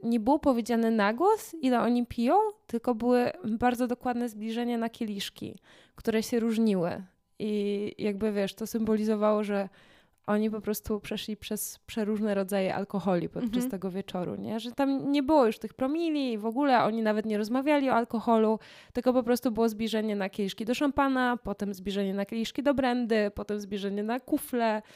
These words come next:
Speaker 1: I w ten sposób jakby twórcy pokazali
Speaker 2: Mhm.
Speaker 1: tak nienachalnie po prostu
Speaker 2: Super
Speaker 1: ilość
Speaker 2: mix.
Speaker 1: alkoholu.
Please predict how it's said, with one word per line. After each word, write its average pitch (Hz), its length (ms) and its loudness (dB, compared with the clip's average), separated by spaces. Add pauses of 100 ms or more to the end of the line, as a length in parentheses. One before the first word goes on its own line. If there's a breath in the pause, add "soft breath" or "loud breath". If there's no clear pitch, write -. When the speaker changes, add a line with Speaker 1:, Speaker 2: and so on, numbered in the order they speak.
(400 loud breath)
Speaker 1:
I 220 120 -4
w - 40 -14
ten 254 160 0
sposób 247 360 -4
jakby 214 460 0
twórcy - 440 -6
pokazali 208 520 0
Speaker 2:
Mhm. 254 160 0
Speaker 1:
tak 202 240 -6
nienachalnie 226 680 6
po - 20 -16 (100)
prostu 220 140 4
Speaker 2:
Super 262 260 8
Speaker 1:
ilość 233 220 10
Speaker 2:
mix. - 100 -2
Speaker 1:
alkoholu. 202 600 2